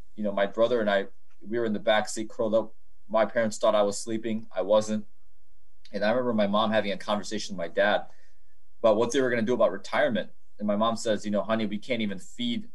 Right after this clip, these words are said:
our kids. We can't even feed ourselves now. How are we gonna retire?" And I remember the first deal I did was I bought a portfolio of single family houses that served as my parents' retirement fund.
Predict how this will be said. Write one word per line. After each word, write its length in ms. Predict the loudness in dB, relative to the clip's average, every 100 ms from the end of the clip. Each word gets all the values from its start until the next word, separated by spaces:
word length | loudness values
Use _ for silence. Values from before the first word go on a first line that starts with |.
| -2
our 140 | -2
kids. 680 | -2 -4 0 2 2 -2 -6 -6
We 80 |
can't 180 | -4 -4
even 160 | -2 -4
feed 180 | -2 0
ourselves 420 | 2 4 2 2
now. 460 | 0 4 2 0 -6 -2
How 120 | 0
are 60 | 2
we 120 | 0
gonna 140 | -2 -4
retire?" 540 | -4 0 0 0 -4 -8 -8 -8 -8 -6 2
And 280 | 4 4
I 40 | 4
remember 200 | 2 0
the 100 | 0
first 380 | 2 0 0 0
deal 260 | 2 4
I 80 | 4
did 500 | 4 4 4 2 -2 -8 -8 -8 -8 -6 -6 -6 -6 -6 -4
was 260 | -4 0 4
I 140 | 4
bought 160 | 6 4
a 40 |
portfolio 420 | 4 -4 0 2
of 80 | 2
single 240 | -2 -4 0
family 260 | 0 0
houses 440 | 0 0 0 -4 0
that 360 | 2 2 0 -8
served 360 | -8 0 0 2
as 120 | 0
my 100 | -2
parents' 360 | -2 0 0 -2
retirement 480 | -4 0 0 -2 -6
fund. 180 | -8